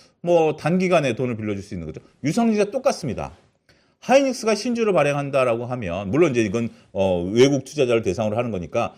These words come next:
여러분들에게 돈을 빌려달라고 하는 것으로 한번 상상을 해보는 겁니다. 왜? 아니, 미래 우리가 에이아이 반도체 만들기 위해서 투자를 할 거야. 그러면 거기에 이제 여러분들이 결정을 내리시는 겁니다. 보통 이제 제가 증권회 다닐 때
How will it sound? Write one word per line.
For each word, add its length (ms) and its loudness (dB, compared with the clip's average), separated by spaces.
여러분들에게 540 2
돈을 200 -2
빌려달라고 500 2
하는 160 -4
것으로 420 -2
한번 200 0
상상을 400 -4
해보는 240 -2
겁니다. 400 -10
왜? 600 4
아니, 160 0
미래 680 4
우리가 320 0
에이아이 300 6
반도체 540 -4
만들기 460 -4
위해서 520 -2
투자를 380 2
할 160 0
거야. 340 -4
그러면 440 4
거기에 360 4
이제 300 4
여러분들이 560 2
결정을 360 -4
내리시는 400 -2
겁니다. 420 -8
보통 360 4
이제 160 0
제가 420 4
증권회 300 -4
다닐 300 -4
때 240 -2